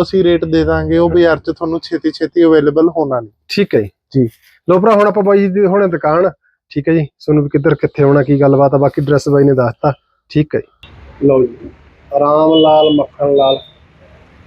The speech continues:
Speaker 2: ਠੀਕ ਹੈ ਜੀ, ਇਸੇ ਦੁਕਾਨ ਬਾਈਆਂ ਦੀ, ਬਹੁਤ ਵੱਡਾ ਗੋਡਾਊਨ ਇਹਨਾਂ ਦਾ। ਵੈਸੇ ਤਾਂ ਰੇਟ ਬਹੁਤ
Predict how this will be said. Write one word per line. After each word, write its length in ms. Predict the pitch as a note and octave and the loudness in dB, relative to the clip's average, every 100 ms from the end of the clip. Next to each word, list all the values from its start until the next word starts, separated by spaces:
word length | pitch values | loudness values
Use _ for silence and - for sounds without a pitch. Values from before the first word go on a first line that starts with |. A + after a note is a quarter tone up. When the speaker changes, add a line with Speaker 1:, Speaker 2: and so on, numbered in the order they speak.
| - - - | -20 -20 -12
Speaker 2:
ਠੀਕ 160 | C3+ - | -4 0
ਹੈ 40 | |
ਜੀ, 1300 | C#3+ C3+ - - - - - - - - - - - | 0 -2 -18 -20 -20 -20 -20 -20 -20 -4 -2 0 2
ਇਸੇ 180 | D3+ D#3 | 0 0
ਦੁਕਾਨ 420 | C3 C3+ C3 D3 D3+ - - A#2+ | -4 -2 0 0 -2 -8 -20 -4
ਬਾਈਆਂ 240 | C3+ C#3 | 0 2
ਦੀ, 80 | C#3 | 0
ਬਹੁਤ 300 | B2+ C3+ D#3+ - | 0 0 2 0
ਵੱਡਾ 200 | - C#3 C#3 | 0 0 0
ਗੋਡਾਊਨ 320 | C3+ C3 C3+ | -2 -4 -6
ਇਹਨਾਂ 180 | C#3 D3 | -6 -6
ਦਾ। 120 | - - - - - - - - | -8 -12 -20 -20 -20 -20 -20 -4
ਵੈਸੇ 220 | C#3+ C#3+ | -2 0
ਤਾਂ 120 | D#3 D3+ | 0 0
ਰੇਟ 220 | D#3+ D3+ | 0 0
ਬਹੁਤ 340 | D3+ F3+ - | 0 0 -4